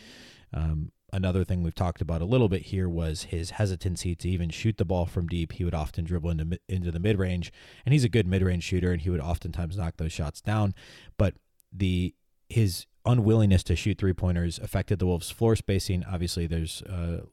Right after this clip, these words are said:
less of, uh, the point expectancy per shot goes down as he starts to shoot more mid-range jumpers, and other teams could play him differently, almost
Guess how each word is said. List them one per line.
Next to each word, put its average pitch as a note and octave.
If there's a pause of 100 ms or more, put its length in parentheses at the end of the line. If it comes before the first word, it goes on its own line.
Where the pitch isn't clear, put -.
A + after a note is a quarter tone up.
less F2+
of, E2+
uh, D#2+ (340)
the -
point G2
expectancy F2
per -
shot E2
goes E2
down G2
as F2+
he F2+
starts E2+
to F2
shoot D#2+
more E2+
mid-range F2+
jumpers, F2 (400)
and A#2
other A#2+
teams G#2
could -
play F#2+
him E2+
differently, D#2+
almost F2